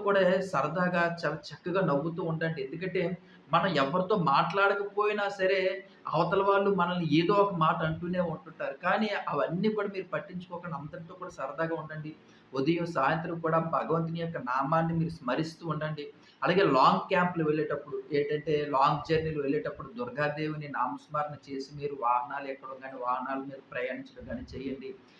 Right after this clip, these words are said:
మీ ప్రయాణం కూడా చాలా క్షేమంగా జరుగుతుంది. అలాగే మనం ఏదైతే పనులు అనుకుంటున్నామో కొంచెం డబ్బు విషయంలో అవ్వచ్చు, ఆర్థిక పరమైన విషయాల్లోని మనకు రావాల్సిన డబ్బు చేతికి అందడం కానీ ఇవన్నీ పనులు కూడా చాలా సక్సెస్‌ఫుల్.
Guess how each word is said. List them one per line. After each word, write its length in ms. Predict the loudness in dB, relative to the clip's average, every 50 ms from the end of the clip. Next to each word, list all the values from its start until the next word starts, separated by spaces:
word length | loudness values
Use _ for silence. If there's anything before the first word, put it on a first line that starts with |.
| -20 -12 -2
మీ 100 | 0 0 2 2
ప్రయాణం 460 | -2 -2 0 2 2 2 4 2 2 0
కూడా 180 | 0 -2 -2 -2
చాలా 240 | -2 -4 -2 -2 -2 -2
క్షేమంగా 680 | -4 -8 -8 -4 -2 -2 -2 0 -2 -2 -2 0 0 2 2 0 0 -4 -6
జరుగుతుంది. 600 | -8 -10 -8 -8 -8 -8 -8 -10 -8 -4 -4 -4 -4 -4 -8 -14 -20 -20 -12 -4
అలాగే 280 | 0 0 2 4 4 4 4 2 -2 -8 -12 -2 0
మనం 180 | 2 4 6 6 6
ఏదైతే 380 | 6 6 8 6 6 6 4 2
పనులు 280 | 0 0 2 2 2 2
అనుకుంటున్నామో 760 | 2 2 0 -2 -4 -4 -4 -6 -4 0 0 0 0 0 -4 -6 -8
కొంచెం 300 | -10 -10 -8 -6 -8 -4 0
డబ్బు 260 | 0 0 0 0 -6 -8
విషయంలో 380 | -8 -8 -8 -8 -6 -2 0
అవ్వచ్చు, 360 | -2 0 -2 -6 -8 -8 -4 0 2
ఆర్థిక 380 | 4 4 2 0 -2 -8 -10 -6
పరమైన 400 | -4 -2 -2 -2 -4 -6 -8 -10
విషయాల్లోని 720 | -10 -10 -6 -4 -2 0 0 0 0 0 0 0 -2 -4 -6 -10 -14 -16 -20 -8
మనకు 220 | -6 -4 -2 0 0
రావాల్సిన 440 | 2 4 4 2 2 0 -6 -12 -8 -4
డబ్బు 280 | -2 -2 -2 0 -2 -2 -2
చేతికి 380 | -2 -2 -2 -2 -2 -4 -6
అందడం 280 | -6 -6 -6 -8 -6 -4
కానీ 160 | -4 -4 -4
ఇవన్నీ 540 | -6 -8 -8 -10 -10 -10 -8 -6 -4 -2 -2
పనులు 320 | -2 -2 -4 -6 -6 -6
కూడా 180 | -4 -4 -4 -4
చాలా 220 | -4 -6 -6 -6 -8
సక్సెస్‌ఫుల్. 680 | -10 -12 -12 -12 -10 -10 -10 -10 -12 -14 -18 -20 -20